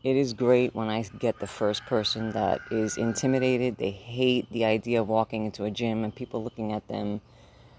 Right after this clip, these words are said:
They hate pain sometimes. <laughs> I've had clients that hate sweating. I've had clients that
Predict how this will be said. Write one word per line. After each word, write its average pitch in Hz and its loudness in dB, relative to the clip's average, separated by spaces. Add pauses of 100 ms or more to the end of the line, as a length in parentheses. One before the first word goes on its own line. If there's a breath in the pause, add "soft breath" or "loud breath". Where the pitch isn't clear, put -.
(420 soft breath)
They 117 2
hate - 2
pain 135 0
sometimes. 269 6
<laughs> - -20
I've 127 0
had 123 0
clients 117 -4
that 110 4 (220)
hate - -2
sweating. 151 0 (520 soft breath)
I've 120 4
had 123 4
clients 113 -2
that 107 2